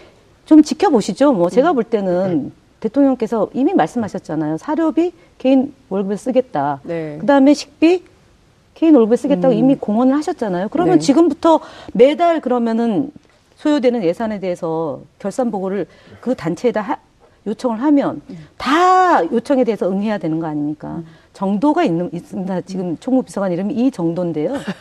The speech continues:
Speaker 1: <laughs> 그분이 공무원 출신입니다. 총무비서관이 공무원 출신이 아니라 측근으로 됐을 경우 아까 얘기하셨던 그런 문제가 생길 수 있습니다. 그래서 대통령께서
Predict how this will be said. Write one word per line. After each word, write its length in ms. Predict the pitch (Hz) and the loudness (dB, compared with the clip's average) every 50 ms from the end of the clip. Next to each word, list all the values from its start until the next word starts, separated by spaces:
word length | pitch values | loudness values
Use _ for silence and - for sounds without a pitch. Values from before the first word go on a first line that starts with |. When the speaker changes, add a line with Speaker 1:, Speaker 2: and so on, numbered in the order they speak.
| 247 180 165 208 | -4 -2 0 0
Speaker 1:
<laughs> 460 | - - - - 254 - - - 262 - | 0 -2 0 -2 -4 -4 -2 -8 -6 -4
그분이 640 | 226 202 190 254 247 208 233 294 320 254 269 262 330 320 - - - - | -2 -2 0 0 0 2 4 4 4 4 2 0 -4 -6 -6 -8 -12 -4
공무원 340 | - 233 247 285 330 359 330 | 0 2 4 4 4 2 0
출신입니다. 600 | - 233 - 220 196 180 170 156 160 160 160 - _ _ _ _ _ _ _ - | -2 -6 -8 -6 -4 -4 -4 -4 -4 -4 -6 -6 _ _ _ _ _ _ _ -10
총무비서관이 720 | - 330 370 392 392 330 311 254 277 262 240 233 226 233 240 | -6 -4 -2 -2 0 0 2 2 4 4 4 4 2 0 -2
공무원 340 | - 185 196 214 220 220 | -2 -2 -2 -2 -2 -4
출신이 320 | - - 185 - 202 208 202 | -6 -8 -12 -8 -6 -4 -4
아니라 640 | 151 143 151 156 156 151 147 151 156 160 170 156 147 | -2 -2 -2 -2 -2 -2 -2 -2 -2 -2 -4 -6 -6
측근으로 800 | - - - - - 277 262 262 254 247 - - - 180 190 185 | -10 -16 -14 -4 0 2 4 4 4 2 0 -6 -8 -6 -6 -4
됐을 260 | - 170 - - 190 - | -4 -6 -6 -6 -8 -6
경우 400 | - 175 156 156 156 185 233 240 - - - - | -4 -2 -2 0 -2 -2 -4 -6 -8 -12 -12 -6
아까 260 | - 190 - 233 208 | -6 -4 0 2 2
얘기하셨던 480 | 165 156 156 202 180 - 175 - 175 165 | 2 2 2 -2 -4 -4 -4 -4 -4 -6
그런 200 | - 180 190 180 | -4 -4 -4 -2
문제가 240 | 165 160 156 160 151 | -4 -4 -4 -4 -6
생길 220 | - - 233 226 | -4 -4 -6 -6
수 80 | - - | -6 -8
있습니다. 280 | 156 - 160 156 151 - | -8 -4 -4 -4 -4 -4
그래서 220 | 185 190 185 226 | -4 -4 -4 -4
대통령께서 640 | - 185 - - 190 180 165 - 175 165 233 277 | -6 -6 -6 -4 -4 -4 -2 -4 -4 -2 -2 -2